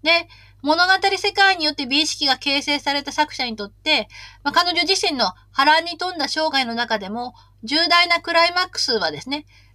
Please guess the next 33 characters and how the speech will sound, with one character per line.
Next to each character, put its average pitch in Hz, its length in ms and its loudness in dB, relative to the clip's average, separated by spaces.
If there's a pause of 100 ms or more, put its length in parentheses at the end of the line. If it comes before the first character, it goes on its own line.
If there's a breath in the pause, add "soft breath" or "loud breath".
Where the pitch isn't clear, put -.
え、 294 100 -4
そ 370 120 -2
れ 403 120 2
ぞ 381 80 -4
れ 330 120 0
が 302 200 2
二 339 160 -4
条 339 120 0
の 285 100 0
心 294 340 0
の 302 120 0
鏡 311 360 2
に 208 180 -6 (200 soft breath)
ど 254 80 -6
の 381 120 0
よ 330 100 2
う - 20 2
に 254 80 -2
照 247 80 -2
ら 247 100 2
し - 60 -12
出 233 120 -4
さ 294 100 -2
れ 262 100 -2
て 214 100 -4
い 208 60 -6
た 220 120 -2
か 185 120 -4
と - 80 -12
い 143 60 -10
う 147 60 -14
こ 143 120 -18
と。 - 100 -20